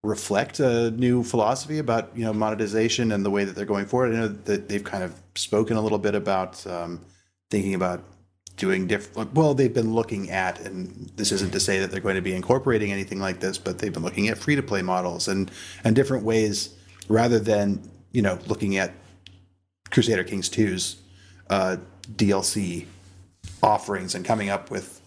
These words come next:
a number, something like fourteen hundred dollars for the whole thing at list price. So, um, so I don't know. I'm, I'm curious to see what they do with this, but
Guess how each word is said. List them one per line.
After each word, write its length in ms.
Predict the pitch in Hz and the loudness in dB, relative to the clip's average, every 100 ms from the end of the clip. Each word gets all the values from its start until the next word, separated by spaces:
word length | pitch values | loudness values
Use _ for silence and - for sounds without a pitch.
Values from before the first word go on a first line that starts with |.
| - | -2
a 60 | |
number, 320 | 110 113 104 101 | 2 2 2 0
something 360 | 113 101 95 | 0 -2 -2
like 200 | 95 90 | -6 -6
fourteen 340 | - 117 98 95 | 0 0 0 -4
hundred 240 | 92 90 | -4 -4
dollars 380 | 90 90 90 85 | -4 -2 -2 -2
for 240 | - 98 90 | -2 0 0
the 100 | 87 | 0
whole 220 | 104 90 | 0 -2
thing 240 | - 87 | -2 -4
at 100 | 87 | -4
list 220 | 90 - | -8 -2
price. 240 | - 95 85 | 0 0 -2
So, 380 | - 107 98 98 - - - - - | -2 0 0 -4 -16 -20 -20 -20 0
um, 440 | 117 110 110 104 - - - | 2 2 0 -6 -12 -18 -4
so 120 | - | 2
I 20 | 240 | 4
don't 120 | 262 | 4
know. 60 | - | 2
I'm, 140 | 139 | 2
I'm 180 | 156 143 | 2 2
curious 360 | 135 160 160 156 | 0 2 2 2
to 60 | |
see 120 | 123 147 | 2 2
what 100 | 127 | 4
they 80 | |
do 120 | 123 165 | 4 4
with 100 | 135 | 2
this, 140 | 113 | 2
but 120 | 131 | 2